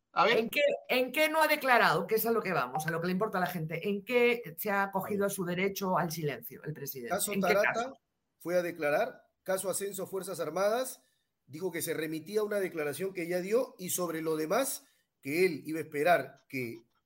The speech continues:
Speaker 3: la carpeta fiscal sea más abundante, se alcance más información completa para que pueda dar su versión sobre los hechos.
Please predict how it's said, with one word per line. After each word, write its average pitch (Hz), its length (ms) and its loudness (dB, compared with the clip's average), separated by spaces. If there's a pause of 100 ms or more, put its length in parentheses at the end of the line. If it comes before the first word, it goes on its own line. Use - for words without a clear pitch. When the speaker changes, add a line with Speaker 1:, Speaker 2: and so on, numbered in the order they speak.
Speaker 3:
la 123 160 -6
carpeta 175 400 -4
fiscal 156 560 0 (340)
sea 104 240 -10
más 180 220 2
abundante, 190 720 0
se - 140 -8
alcance 143 340 -6
más 202 240 0
información 185 540 -4
completa 262 580 0 (220)
para 143 220 2
que 135 100 -8
pueda 175 200 2
dar 175 180 2
su 170 100 -8
versión 147 300 -4
sobre 143 200 -4
los 123 140 -8
hechos. 127 260 -12